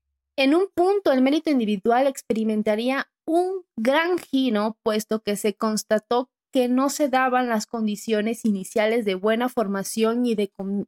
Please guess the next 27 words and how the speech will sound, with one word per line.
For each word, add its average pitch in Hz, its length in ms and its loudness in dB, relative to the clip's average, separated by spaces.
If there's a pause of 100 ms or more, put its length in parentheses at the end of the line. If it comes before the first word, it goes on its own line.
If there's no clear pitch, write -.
(120)
ni 220 220 4
de 214 100 4
un 262 120 4
comienzo 254 600 2
justo, 220 540 -4 (400)
y 220 100 4
además 214 580 2
se 311 180 0
consideraba 226 800 2
que 269 120 -2
los 214 160 0
resultados 202 720 -2
desiguales 247 800 0
se 220 120 0
debían 214 460 0
a 226 60 -4
las 190 180 -4
cualidades 175 460 -6
de 175 120 -14
la 180 160 -12
persona. 233 560 0 (760)
Es 190 160 -4
decir, 277 460 0 (380)
los, 220 420 2
entre 214 300 -2
comillas, 196 560 -4
elegidos 254 760 2